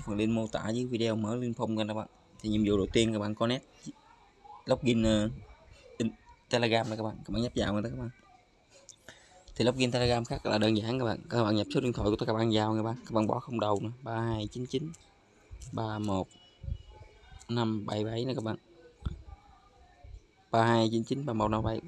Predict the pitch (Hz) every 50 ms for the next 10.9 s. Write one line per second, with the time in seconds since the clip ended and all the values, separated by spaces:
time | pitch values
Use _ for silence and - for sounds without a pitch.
0 | - - 98 101 104 101 104 104 104 101 117 113 127 139 - 143 151 - 120 101
1 | 101 104 110 123 160 151 123 101 - - 110 123 - - 123 - 117 113 - -
2 | - - - - - - - - - _ - - - - - - - - - -
3 | - - - - 135 131 131 127 - 143 139 127 107 101 113 120 131 135 127 107
4 | 117 135 139 127 - - - - - - 120 104 90 - 120 131 143 - - -
5 | 123 123 120 117 120 113 101 101 104 104 107 - - - 127 - 123 - 139 123
6 | 123 117 117 117 113 107 - - - - 117 117 110 110 110 110 110 113 113 113
7 | 113 117 117 120 123 - - - _ _ _ _ - - - _ _ _ _ _
8 | _ 807 855 880 _ _ _ _ _ _ _ _ 698 698 _ 831 807 807 _ _
9 | - - - - _ _ _ _ _ - _ - - - 104 98 104 110 110 113
10 | 113 110 107 107 110 110 110 110 113 - - 113 120 131 - - 123